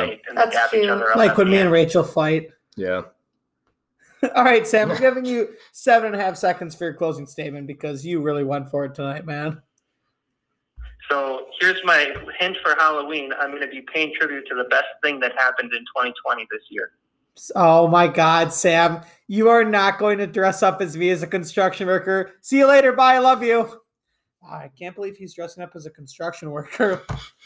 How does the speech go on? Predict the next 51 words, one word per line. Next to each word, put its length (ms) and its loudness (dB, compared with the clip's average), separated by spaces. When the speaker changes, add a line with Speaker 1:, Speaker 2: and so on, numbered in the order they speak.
Speaker 2:
What 120 -8
did 100 -14
he 80 -12
say? 460 -8
The 60 -20
best 320 -6
thing 120 -12
that's 180 -14
happened 260 -10
in 80 -14
twenty 280 -20
twenty? 140 -8
Speaker 3:
It's 100 -4
a 60 0
tribute 480 0
and 100 -4
the 60 -4
best 260 0
thing 100 -4
that 100 -2
happened 360 0
in 180 -12
twenty 340 -12
twenty. 500 -10
And 120 -8
actually, 380 0
it's 160 -6
not 240 -2
gonna 100 -2
be 140 -4
that 240 -4
because 200 -16
I 140 -2
started 440 0
Speaker 4:
In 80 -20
twenty 240 -12
nineteen. 240 0
Speaker 3:
being 100 2
a 20 -10
construction 560 0
worker 220 -4
in 60 -4
twenty 260 -4
nineteen. 480 -6
Speaker 4:
Except 280 -2
for 80 2
you're 180 2
not 160 2
a 60 2
construction 580 -12
worker. 180 -10